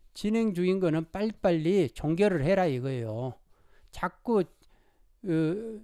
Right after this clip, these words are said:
중지해가지고 연장하고 이러지 마라 이거예요. 이거, 이런 거 하지 마라. 지금 세무조사 지금 나가가지고 뭐 거둘 게 뭐가 있느냐.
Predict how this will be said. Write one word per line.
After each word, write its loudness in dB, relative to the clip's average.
중지해가지고 2
연장하고 -2
이러지 -2
마라 0
이거예요. -2
이거, -8
이런 2
거 4
하지 0
마라. 0
지금 -6
세무조사 0
지금 -2
나가가지고 0
뭐 -6
거둘 0
게 -2
뭐가 0
있느냐. -4